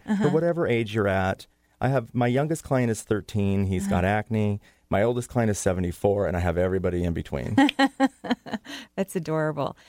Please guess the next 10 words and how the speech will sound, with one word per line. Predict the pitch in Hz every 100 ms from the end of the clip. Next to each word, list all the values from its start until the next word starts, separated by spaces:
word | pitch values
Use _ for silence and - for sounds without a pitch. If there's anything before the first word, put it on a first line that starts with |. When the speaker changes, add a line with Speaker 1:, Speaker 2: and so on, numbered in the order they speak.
| - -
Speaker 1:
So | 277
are | - 285
there | 359
certain | - 285 254
foods | - 208 208 -
that | -
you | 180
think | 175 170 165 165 - -
are | 156 160 156 151 147 -
more, | 175 160 160